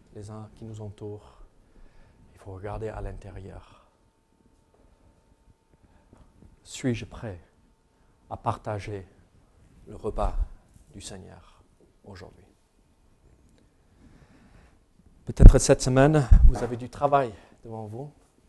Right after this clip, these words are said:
pour vous préparer pour la semaine prochaine. Et donc, soyons prêts pour ce moment important. Prions ensemble. Seigneur,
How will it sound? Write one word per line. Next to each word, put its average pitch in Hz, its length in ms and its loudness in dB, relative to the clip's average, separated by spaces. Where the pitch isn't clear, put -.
pour 139 120 -10
vous 117 140 -10
préparer 127 520 -4
pour 113 160 -16
la 107 100 -14
semaine 110 400 -16
prochaine. 101 480 -18
Et 117 80 -4
donc, 117 340 2
soyons 120 520 -2
prêts 107 340 -6
pour 117 420 4
ce - 140 -12
moment 104 420 -12
important. 95 500 -14
Prions 104 260 -12
ensemble. 90 320 -16
Seigneur, 113 480 -10